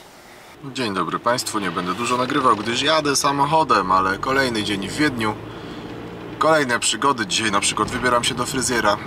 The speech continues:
do ulubionego fryzjera w dziesiątym B cyrku. Jest to taki turecki duży zakład fryzjerski. Może uda mi się tam coś nagrać. No i tak,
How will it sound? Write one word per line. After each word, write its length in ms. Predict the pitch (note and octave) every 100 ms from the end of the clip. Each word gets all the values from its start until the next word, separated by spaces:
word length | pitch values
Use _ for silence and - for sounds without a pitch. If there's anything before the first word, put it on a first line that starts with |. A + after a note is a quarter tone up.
| -
do 60 | G#2
ulubionego 500 | G#2 G#2 G#2+ G#2+ G#2+
fryzjera 540 | - A2 A#2 A2 G#2 -
w 320 | G#2 G2 G2
dziesiątym 540 | A2+ C3+ D3+ C3+ B2 A2
B 100 | G#2
cyrku. 420 | A2 G2+ - F#2+ - - - - - - - -
Jest 120 | -
to 100 | G#3
taki 260 | G#3 -
turecki 500 | G#2 C3+ B2 - -
duży 280 | F#2+ G2+ F#2+
zakład 440 | F#2 D#2+ D#2+ D2 -
fryzjerski. 760 | - F2 E2+ E2 - - - C#2+ - - - - - - F2
Może 200 | F2+ E2+
uda 160 | D#2+
mi 100 | D#2
się 80 | D#2
tam 140 | D2+ D2
coś 200 | D#2 -
nagrać. 420 | G#2 F#2 F2+ - - - - - - - - - - C3
No 180 | F#3
i 100 | D4+
tak, 380 | - A2 - -